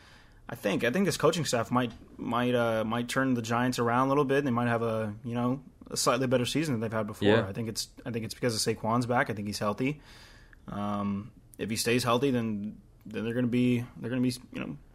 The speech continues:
Speaker 1: slightly better than last year.
Speaker 2: Yeah, they, they got the new head coach over there, Brian Daboll, coming over from, uh, the Buffalo Bills. And if, you
Speaker 1: Right.
Speaker 2: know, if they, if he's pulling anything out of the Buffalo Bills organization,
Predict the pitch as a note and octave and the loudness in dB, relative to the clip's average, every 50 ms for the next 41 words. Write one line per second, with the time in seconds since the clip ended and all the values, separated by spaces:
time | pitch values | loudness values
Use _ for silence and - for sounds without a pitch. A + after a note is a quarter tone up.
0 | - - - - - - - - - G#3 D#3+ C3+ A#2+ G2+ G2 G2 G2 F#2+ F#2 D#2+ | -20 -20 -20 -18 -6 0 4 4 4 6 4 4 4 4 2 0 -2 -4 -6 -6
1 | D#2 - G#2+ G2 F#2+ F2+ F2 - - G#2 G#2 G2+ F#2 F2+ A2+ G#2 G#2 G#2 G#2+ G#2 | -4 -2 0 2 2 2 0 0 0 0 2 4 4 4 6 6 8 8 8 6
2 | G2+ - G#2+ G#2 G2+ G2+ G2 G2 G#2 G2 G2 G2 - G#2 G2 - - G#2 G2 F#2+ | 6 6 4 6 6 6 6 6 6 4 4 4 4 2 2 4 2 2 2 4
3 | G2+ G2+ G#2 G2+ F#2 G2 F#2+ F#2+ F#2+ F2+ E2+ F#2+ G2 G2 F#2+ G2+ G#2 G#2+ A2 A2+ | 4 4 4 4 4 4 4 4 4 2 4 4 4 6 6 6 6 6 6 4
4 | A#2+ A#2+ - - - - A2+ G2+ G2+ F#2+ F#2+ F#2+ F#2 G2 G2 F#2+ - G#2 F#2+ F#2 | 0 -4 -10 -16 -6 -2 -2 0 2 2 0 0 0 0 -2 0 0 0 0 0
5 | F#2 F2+ F2 E2+ F#2 F#2 F2+ F2 F2 F2 F#2+ F#2 - G2+ G2 F2 F#2+ F#2+ G2+ A#2 | 0 -2 -4 -2 0 0 0 0 2 4 4 4 4 2 0 2 2 4 4 2
6 | C3+ C#3 - - - - - - - - - - - - - - - - - - | 2 0 -6 -12 -14 -18 -20 -20 -20 -20 -20 -20 -20 -20 -20 -20 -20 -20 -12 -6
7 | - F#2+ F#2 F#2 F2+ F2+ F2 - - - - - F#2+ F2+ F2 E2+ E2+ F2 - - | -2 0 0 0 0 0 -4 -6 -8 -8 -6 -4 -2 0 0 0 0 0 0 0
8 | G#2 F#2 G2+ F#2+ F#2 - G#2+ G2+ - - G#2+ G#2 G2+ G2 F#2+ F#2+ F#2+ F#2 - F#2+ | 0 2 2 0 -2 -2 -6 -4 -2 0 2 2 2 2 2 0 -2 -4 -4 -2
9 | F#2+ F#2 F#2 F#2 F#2 F2 E2+ F#2 F2+ - - F#2 F2+ F2 F2 - F2+ F2+ F2 F2 | 0 2 2 2 0 0 0 0 0 0 0 -2 -2 -2 -2 0 0 0 0 0
10 | F2 F2 E2+ E2 F2 F2 E2+ D#2+ E2 E2 E2 E2 - - E2 D#2+ E2 | 0 -2 -2 -2 -4 -4 -4 -2 -2 -2 -4 -4 -6 -8 -8 -8 -10